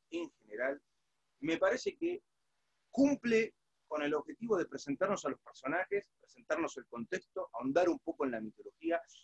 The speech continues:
y sinceramente no mucho más. Me parece que hay un desorden generalizado en cuanto a las secuencias de peleas, muchas de ellas con las habilidades de los dos bandos, y, y en algunos otros casos, por ejemplo, la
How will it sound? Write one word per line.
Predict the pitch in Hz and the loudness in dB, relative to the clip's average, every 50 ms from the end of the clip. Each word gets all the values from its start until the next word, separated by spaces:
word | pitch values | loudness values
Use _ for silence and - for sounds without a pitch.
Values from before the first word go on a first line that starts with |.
| _ _ _ _ | _ _ _ _
y | - | -10
sinceramente | - 139 135 - 220 202 170 180 185 - 156 147 | -6 -4 0 2 4 4 4 2 0 0 0 0
no | 151 151 | 0 0
mucho | 147 151 139 - - 131 | -2 -4 -4 -2 0 0
más. | 127 117 98 - - _ _ _ _ _ _ | 0 0 -2 -4 -10 _ _ _ _ _ _
Me | - - | -8 -6
parece | 208 226 - 220 | -6 -4 0 2
que | 208 214 | 4 4
hay | 214 | 4
un | 208 190 | 4 2
desorden | - 165 - - - 208 202 196 - 180 175 - - | 0 -2 0 2 4 6 6 6 4 0 -2 -4 -4
generalizado | - 139 135 139 139 135 135 139 - 185 190 180 160 | -2 0 4 4 4 4 2 0 -2 -2 -2 -2 -2
en | 139 - _ | -4 -4 _
cuanto | 139 143 147 143 143 - _ - 139 131 | -2 0 0 0 -2 -2 _ 2 4 4
a | 131 | 4
las | 131 123 - - | 4 2 -2 -4
secuencias | - 139 - - - 185 180 165 - - 156 135 - | -6 -8 -4 0 0 0 2 0 -2 -4 -4 -6 -4
de | 117 117 - | -6 -8 -4
peleas, | - 131 160 185 180 160 151 156 - _ _ _ _ _ _ _ - | -2 0 0 0 2 2 0 -2 -2 _ _ _ _ _ _ _ -8
muchas | 143 160 - 170 143 135 | -8 -6 -4 -2 -2 0
de | 143 147 | -2 -2
ellas | 147 151 139 - - | -2 -4 -6 -6 -4
con | - 170 185 202 202 | 0 4 4 6 6
las | 185 - - 135 | 4 2 0 -2
habilidades | 127 127 123 135 143 151 156 156 147 139 135 - - _ _ | -4 -2 0 2 4 4 6 6 4 4 2 0 -4 _ _
de | - 110 | -16 -14
los | 110 110 - | -14 -8 -4
dos | 135 135 - | -2 -2 2
bandos, | 139 156 170 170 165 165 170 175 - - - _ _ _ _ _ _ - _ _ _ _ _ | 2 2 2 2 0 -2 -4 -4 -6 -10 -20 _ _ _ _ _ _ -20 _ _ _ _ _
y, | - 135 135 131 131 127 123 123 120 120 117 113 113 113 110 - _ _ _ _ | -2 0 2 2 2 0 -2 -2 -4 -4 -4 -4 -4 -4 -6 -8 _ _ _ _
y | - 151 | -4 -2
en | 156 165 | 0 0
algunos | 175 196 196 - - - | 0 2 2 0 0 -2
otros | - - - - | -6 -10 -6 -2
casos, | - 208 - - 208 202 196 - _ _ _ _ _ _ | 0 0 2 2 0 -2 -2 -4 _ _ _ _ _ _
por | - 139 143 | -6 -4 -4
ejemplo, | 139 - 190 180 - - 190 196 202 190 - _ _ _ _ _ _ _ | -2 -2 -4 -4 -4 -4 -2 -2 -2 -2 -4 _ _ _ _ _ _ _
la | 127 131 135 139 135 135 131 131 127 | -4 0 2 4 4 4 4 2 2